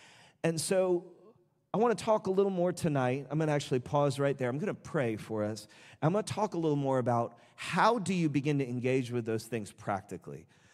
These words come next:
I went to a church conference recently, and they said, "You need to always put the cookies on the bottom shelf so the littlest guy can grab 'em."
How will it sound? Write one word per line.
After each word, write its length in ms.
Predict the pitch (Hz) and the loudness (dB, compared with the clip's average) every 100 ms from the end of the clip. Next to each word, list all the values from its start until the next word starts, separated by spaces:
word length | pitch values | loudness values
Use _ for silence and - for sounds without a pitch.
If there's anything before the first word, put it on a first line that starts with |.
| _ - | _ -8
I 100 | 113 | -4
went 140 | 120 127 | -2 -2
to 60 | |
a 40 | 117 | -6
church 260 | 123 - | -6 -8
conference 440 | - 120 120 110 120 | -4 -4 -4 -6 -4
recently, 340 | 120 120 113 | -6 -4 -6
and 100 | 107 | -6
they 60 | 107 | -6
said, 180 | 117 | -6
"You 140 | 113 143 | -6 -4
need 140 | 160 | -4
to 40 | 120 | -6
always 380 | 98 123 127 | -4 -4 -4
put 180 | 123 - | -6 -10
the 80 | 101 | -10
cookies 400 | - 110 113 101 | -10 -10 -8 -10
on 160 | 98 92 | -10 -12
the 60 | |
bottom 320 | 92 90 90 | -8 -8 -8
shelf 520 | 85 90 80 - - _ _ _ _ | -12 -12 -12 -14 -20 _ _ _ _
so 160 | - 101 | -10 -8
the 60 | 95 | -6
littlest 400 | 107 101 101 - | -6 -4 -6 -8
guy 180 | 92 | -8
can 180 | 87 85 | -8 -12
grab 320 | 87 82 82 62 | -12 -12 -14 -16
'em." 180 | - | -18